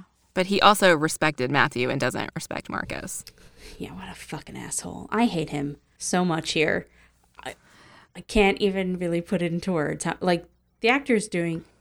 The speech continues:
Speaker 2: I forget his name. Oh, that's gonna bother me. Whatever. The actor's doing a really great job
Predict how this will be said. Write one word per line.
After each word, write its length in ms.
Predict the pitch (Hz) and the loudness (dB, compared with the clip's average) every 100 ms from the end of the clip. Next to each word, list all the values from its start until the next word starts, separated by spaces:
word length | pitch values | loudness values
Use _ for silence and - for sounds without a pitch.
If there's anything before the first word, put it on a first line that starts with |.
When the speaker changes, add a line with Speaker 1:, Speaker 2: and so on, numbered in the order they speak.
| _ | _
Speaker 2:
I 60 | 170 | -14
forget 240 | - 175 | -4 -2
his 160 | 156 156 | -2 -2
name. 260 | 151 147 - _ _ - | -2 -4 -8 _ _ 0
Oh, 200 | 170 170 | 2 2
that's 180 | 160 | 0
gonna 160 | - 170 | -2 -2
bother 260 | 156 156 151 | -2 -2 -2
me. 220 | 143 - _ | -6 -10 _
Whatever. 220 | 185 156 160 | 0 2 4
The 60 | |
actor's 300 | 190 226 214 | 4 2 0
doing 240 | - 175 165 | 2 2 2
a 60 | |
really 220 | 156 175 175 | 0 0 0
great 340 | 165 160 - | 0 -2 -4
job 300 | - - 175 | -2 -2 -4